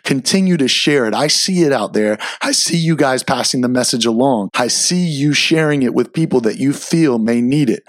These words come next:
Continue to engage with me. It's important that this process is reciprocal. I love to make sure that what I'm giving you is of extreme value. The content that I bring,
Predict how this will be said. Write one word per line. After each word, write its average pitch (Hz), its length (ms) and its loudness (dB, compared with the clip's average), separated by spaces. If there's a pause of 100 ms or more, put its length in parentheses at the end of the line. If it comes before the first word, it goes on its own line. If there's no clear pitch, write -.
(340)
Continue 185 380 2
to - 180 0
engage 139 440 0
with 151 180 0
me. 147 320 0
It's - 100 0
important 165 420 0
that 135 160 -2
this 156 140 0
process 156 520 0
is 120 120 -2
reciprocal. 113 800 0 (440)
I 131 80 2
love 151 540 0
to 175 120 0
make 156 280 -2
sure 135 560 2
that 120 180 0
what 131 180 2
I'm 147 180 0
giving 135 340 0
you 120 160 4
is 110 180 0
of 110 180 0 (240)
extreme 143 720 0
value. 104 600 0 (300)
The 113 120 0
content 147 640 -2
that 135 120 2
I 135 160 2
bring, 113 500 -2